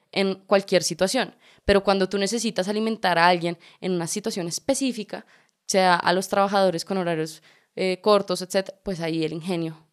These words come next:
surge. Por ejemplo, el sushi es eso. El sushi es, es, viene de una tradición de conservar el pescado en arroz fermentado, quitar el arroz, comerse el pescado.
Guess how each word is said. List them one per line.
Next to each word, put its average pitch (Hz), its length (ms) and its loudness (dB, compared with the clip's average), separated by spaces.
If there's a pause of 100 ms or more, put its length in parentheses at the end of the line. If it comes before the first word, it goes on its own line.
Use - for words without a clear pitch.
surge. 190 400 -4 (260)
Por 208 120 -8
ejemplo, 208 200 -2
el 185 60 -4
sushi 269 340 2
es 254 220 -2
eso. 254 340 -2 (440)
El 190 80 -8
sushi 269 380 2
es, 190 360 -2
es, 196 320 -4 (180)
viene 196 280 2
de 202 40 2
una 202 140 0
tradición 226 360 0
de 175 100 -2
conservar 185 760 0
el 196 160 -2
pescado 202 720 0
en 190 360 0
arroz 185 580 2 (340)
fermentado, 196 640 2 (360)
quitar 190 340 4
el 269 120 2
arroz, 302 480 2
comerse 175 360 -2
el 170 80 -14
pescado. - 480 -6